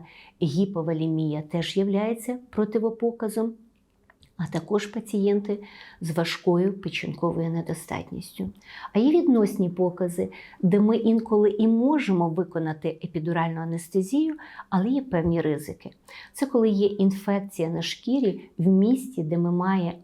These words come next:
зробити про-, прокол. Або є татуювання в місці пункції.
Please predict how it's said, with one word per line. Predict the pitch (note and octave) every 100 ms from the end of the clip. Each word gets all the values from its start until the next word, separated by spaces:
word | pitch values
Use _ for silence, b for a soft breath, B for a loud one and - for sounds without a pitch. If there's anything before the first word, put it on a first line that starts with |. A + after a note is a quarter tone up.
| -
зробити | E3 E3 E3 F3 F3 E3+
про-, | - F3+ E3+ - -
прокол. | F3+ G3 G3 F3 C3 - - _ B B B B -
Або | A3 A#3+ F3+ E3+ F#3 C#4+ - B B B -
є | F#3 G#3 C#4+
татуювання | C#4 C#4 C4+ C4 E4+ D4+ G3
в |
місці | E3+ D#3 - C#3
пункції. | - E3 E3+ - E3